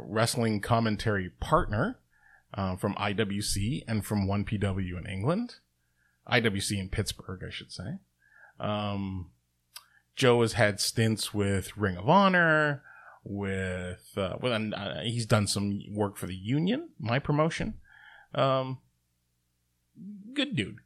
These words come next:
And he has, in recent years, he's produced a few documentary projects, including, uh, a look at the, uh, Montreal Screwjob.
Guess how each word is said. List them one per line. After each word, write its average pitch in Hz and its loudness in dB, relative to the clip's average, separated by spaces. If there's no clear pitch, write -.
And 143 4
he 175 0
has, 165 2
in 156 4
recent 180 2
years, 147 4
he's 151 0
produced 143 2
a 131 2
few 139 0
documentary 196 4
projects, 95 -2
including, 107 2
uh, 98 0
a 101 -4
look 104 -2
at 98 -2
the, 92 -4
uh, 90 -4
Montreal 117 2
Screwjob. 180 2